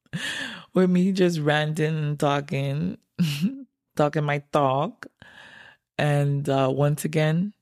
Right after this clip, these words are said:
I just wanna introduce you all to the Sacred Hub.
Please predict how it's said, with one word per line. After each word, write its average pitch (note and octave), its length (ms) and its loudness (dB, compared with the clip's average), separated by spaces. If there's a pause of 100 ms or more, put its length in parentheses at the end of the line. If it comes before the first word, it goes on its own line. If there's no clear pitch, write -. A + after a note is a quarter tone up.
(220)
I C3+ 160 -4
just C3 220 -4
wanna C3 300 -2
introduce D3 800 -2
you F3+ 180 2
all C#3+ 240 2
to C#3 140 -8
the B2+ 80 -2
Sacred C#3 680 -2
Hub. D3 580 0